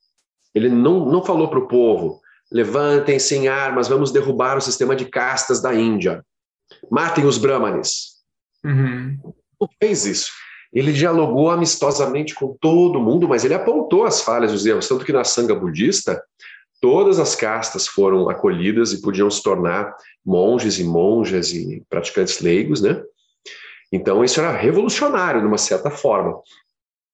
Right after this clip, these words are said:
Speaker 1: Mas o Buda não, pode ver como ele não destruiu a ordem familiar, ele, ele apoiava, né? Respeitem seus pais, suas mães.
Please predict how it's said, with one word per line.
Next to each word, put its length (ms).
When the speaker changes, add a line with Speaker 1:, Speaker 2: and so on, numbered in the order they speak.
Speaker 1:
Mas 200
o 60
Buda 340
não, 260
pode 180
ver 140
como 140
ele 100
não 180
destruiu 480
a 60
ordem 280
familiar, 720
ele, 140
ele 220
apoiava, 640
né? 260
Respeitem 500
seus 280
pais, 520
suas 340
mães. 640